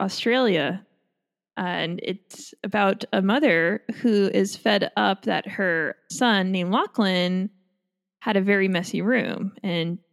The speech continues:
she had continually tried to get him to tidy up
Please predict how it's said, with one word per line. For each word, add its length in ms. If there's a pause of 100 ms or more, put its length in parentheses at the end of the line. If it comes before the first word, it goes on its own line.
she 400
had 440
continually 420
tried 220
to 60
get 140
him 260
to 440 (260)
tidy 400
up 180